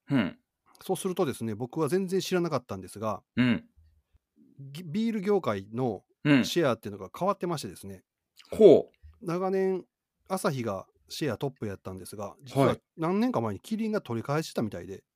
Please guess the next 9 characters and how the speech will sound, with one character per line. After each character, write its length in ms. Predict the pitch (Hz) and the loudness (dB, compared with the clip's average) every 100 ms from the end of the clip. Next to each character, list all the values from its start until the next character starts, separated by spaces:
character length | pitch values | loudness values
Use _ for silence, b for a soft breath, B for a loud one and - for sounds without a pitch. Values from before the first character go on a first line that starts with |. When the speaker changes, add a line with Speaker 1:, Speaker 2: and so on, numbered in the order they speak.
| _ - | _ -6
Speaker 1:
へ 800 | 120 143 151 151 147 139 135 127 | 0 4 4 4 4 2 2 0
ー。 60 | 117 - _ _ _ | -4 -12 _ _ _
そ 180 | - 220 | 0 2
う 40 | |
な 80 | 117 | 2
ん 100 | 80 | 0
や。 120 | 69 - _ | -8 -18 _
Speaker 2:
う 100 | - | -4
ん。 380 | 131 113 90 101 | -2 -2 -4 -14